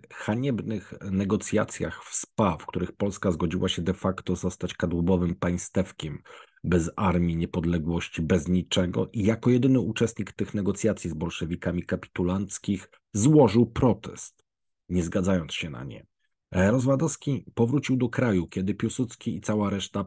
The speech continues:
panikowali. Piłsudski sprowadził do Polski bolszewików,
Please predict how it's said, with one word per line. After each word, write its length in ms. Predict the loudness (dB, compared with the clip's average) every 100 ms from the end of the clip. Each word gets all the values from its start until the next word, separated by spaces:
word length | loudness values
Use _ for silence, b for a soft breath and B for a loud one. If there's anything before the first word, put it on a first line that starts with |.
| -2
panikowali. 680 | -2 -2 0 2 4 2 -4
Piłsudski 840 | -10 -6 -4 -6 -8 -6 -6 -8 -10
sprowadził 720 | -8 -2 0 2 2 2 0
do 120 | 0 -2
Polski 420 | -2 -4 -2 -2
bolszewików, 800 | -2 -4 -4 -4 -6 -10 -14